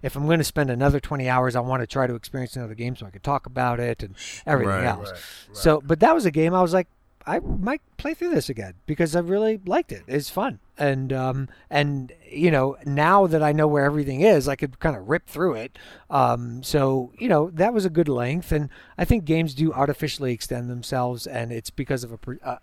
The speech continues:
Speaker 1: a, a falsified perception of what is necessary.
Speaker 3: Sure. Uh, Kyle, what do, how do you feel about, about this particular topic?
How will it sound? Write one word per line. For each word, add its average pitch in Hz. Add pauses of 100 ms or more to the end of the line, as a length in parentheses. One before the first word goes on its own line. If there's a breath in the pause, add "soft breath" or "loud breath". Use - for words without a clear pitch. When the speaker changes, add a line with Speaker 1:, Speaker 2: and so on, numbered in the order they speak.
Speaker 1:
a, 117 (260 soft breath)
a 123
falsified 143
perception -
of 110
what 113
is 107
necessary. 113 (440)
Speaker 3:
Sure. 95
Uh, 104 (220)
Kyle, 170
what 147
do, 139
how 170
do 165
you 165
feel 123
about, 101
about 104
this 110
particular 101
topic? 95